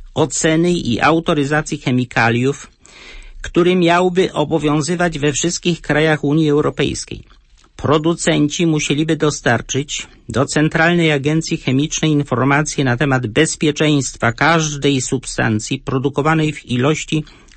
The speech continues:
powyżej jednej tony rocznie. Dane dotyczące substancji produkowanych w większych ilościach oraz chemikaliów budzących szczególne wątpliwości byłyby poddawane ocenie specjalistów.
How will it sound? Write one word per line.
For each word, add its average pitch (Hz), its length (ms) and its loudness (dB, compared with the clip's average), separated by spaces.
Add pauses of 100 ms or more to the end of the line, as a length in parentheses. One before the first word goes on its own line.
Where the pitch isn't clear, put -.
(160)
powyżej 165 720 2
jednej 160 460 2
tony 147 340 2
rocznie. - 400 -4 (1300)
Dane 131 460 2 (540)
dotyczące 170 680 0
substancji 170 600 0
produkowanych 156 720 0
w - 80 -8
większych 160 600 0
ilościach 156 600 -2 (220)
oraz 127 320 0
chemikaliów 160 960 0
budzących 151 640 -2
szczególne 147 920 0
wątpliwości 131 840 -2 (420)
byłyby 175 440 4
poddawane 151 640 0
ocenie 147 420 0
specjalistów. - 800 -4